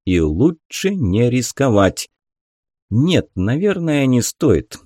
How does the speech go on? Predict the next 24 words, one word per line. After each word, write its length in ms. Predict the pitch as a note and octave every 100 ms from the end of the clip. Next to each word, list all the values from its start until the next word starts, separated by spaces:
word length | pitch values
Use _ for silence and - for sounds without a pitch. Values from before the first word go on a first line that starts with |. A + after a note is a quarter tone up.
| -
Лучше 380 | G#2+ B2 - G2+
своим 400 | - F#2+ F#2+ F2
ходом 460 | - C3 G2 F2
восполнить 680 | F2 E2+ - - A#2+ A2+ F#2
свой 300 | - A2 G#2
магический 600 | F#2 F#2+ G#2+ G2 F2 -
резерв». 540 | F#2+ A#2 A#2+ F#2+ - - _ _ _ _ _ _ -
«Да, 260 | F#3+ B3+
мастер, 540 | F3 F#2 - G2 G2+ -
хотела 380 | - G#2 A2 A2
вас 180 | A#2+
обрадовать. 600 | D3 C#3+ E3+ A2+ G2 G2 -
Наше 220 | G2+ A2
юное 480 | A2+ C3+ A2 G#2 G2
дарование, 680 | F#2 F#2 F2 F2 A#2 C#3+
взорвав 500 | A#2+ F#2+ A2+ A#2+ G#2+ -
еще 440 | B2 C#3 A2+ B2+
дюжину 440 | G#2+ G#2+ C3 G#2 F#2+
пустых 460 | - G#2 - B2
бутылок, 460 | C#3 D#3 A#3 A3+ - - _ -
научилось 760 | E3 E3 D#3 D#3 G3 F#3 - -
дистиллировать 1000 | B2 D3 C3 - A2+ G2 A2 D#3+ F#3 -
соленую 800 | - D3 A2+ G2+ A2 E3+ G#3
воду». 480 | E3+ A#2+ A2 G#2 D#3